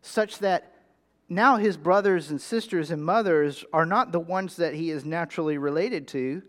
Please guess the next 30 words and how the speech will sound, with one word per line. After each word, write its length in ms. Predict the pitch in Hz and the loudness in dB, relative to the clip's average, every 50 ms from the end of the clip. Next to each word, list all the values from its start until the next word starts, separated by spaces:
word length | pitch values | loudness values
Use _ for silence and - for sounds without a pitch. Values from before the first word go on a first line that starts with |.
| _ _ _ _ _ _ _ _ _ _ _ _ _ _ _ _ _ _ _ _ _ _ _ _ | _ _ _ _ _ _ _ _ _ _ _ _ _ _ _ _ _ _ _ _ _ _ _ _
but 160 | 160 147 - | -6 -2 -2
the 60 | 160 | -2
ones 380 | 151 160 185 208 208 214 202 - | -2 0 0 0 -2 -4 -6 -4
who 140 | 202 190 170 | -6 -6 -6
do 240 | 147 156 180 185 | -6 -6 -6 -4
the 120 | 185 175 160 | -2 -2 -2
will 560 | 147 143 147 160 165 175 180 180 185 190 - - | -4 -2 -2 -2 0 0 0 0 -2 -4 -6 -8
of 140 | - 143 139 | -10 -8 -8
the 80 | 135 120 | -8 -10
Father 600 | - - - 147 147 147 151 147 151 151 156 151 - - _ _ _ - | -12 -8 -6 -4 -2 -2 -2 -2 -4 -4 -4 -6 -10 -18 _ _ _ -10
in 140 | 139 135 | -10 -10
heaven. 500 | 127 - 143 139 139 117 123 120 107 113 - _ _ _ _ _ _ _ _ _ _ _ _ _ _ _ _ _ _ _ _ _ _ _ _ _ _ _ _ _ _ _ _ _ _ _ _ | -8 -8 -6 -6 -6 -6 -8 -14 -16 -18 -20 _ _ _ _ _ _ _ _ _ _ _ _ _ _ _ _ _ _ _ _ _ _ _ _ _ _ _ _ _ _ _ _ _ _ _ _
And 80 | 160 143 | -10 -6
so 120 | - 190 175 | -6 -4 -2
what 180 | 190 220 220 | -2 -2 -2
we've 180 | 233 302 294 - | -2 -4 -4 -4
seen 360 | - - 254 277 262 208 160 | -8 -6 -4 -4 -4 -2 -4
i-, 140 | 165 160 - - - 147 123 - _ _ _ - - - | -6 -6 -8 -12 -18 -20 -20 -20 _ _ _ -20 -14 -6
in 140 | 190 175 175 | -4 -4 -2
this 180 | 196 214 - - | -2 -4 -4 -6
chapter, 500 | - - 214 220 240 220 175 - 170 160 | -4 -2 -2 0 0 -2 -2 0 0 0
really 240 | 160 196 202 202 185 | 0 0 0 0 -2
this 160 | 175 170 - | -2 -4 -6
section, 760 | - - 220 240 226 - - 160 143 151 165 170 165 156 156 | -4 -2 -4 -4 -4 -6 -6 -6 -4 -4 -6 -8 -12 -16 -20
from, 280 | - - 165 160 151 151 | -8 -6 -4 -4 -4 -6
from 200 | 156 - 170 165 | -8 -6 -6 -4
verse 220 | 147 175 202 196 - | 0 0 -2 -2 -4
twenty-two 520 | - - 190 202 220 226 220 - 240 - | -8 -8 -6 -6 -6 -4 -4 -4 -4 0
onward, 420 | - 175 175 170 160 151 135 123 117 | 0 0 0 0 -2 -4 -4 -4 -6
Jesus 580 | - 143 180 214 240 233 - 220 208 196 - | -8 -8 -6 -6 -6 -4 -4 -4 -4 -4 -8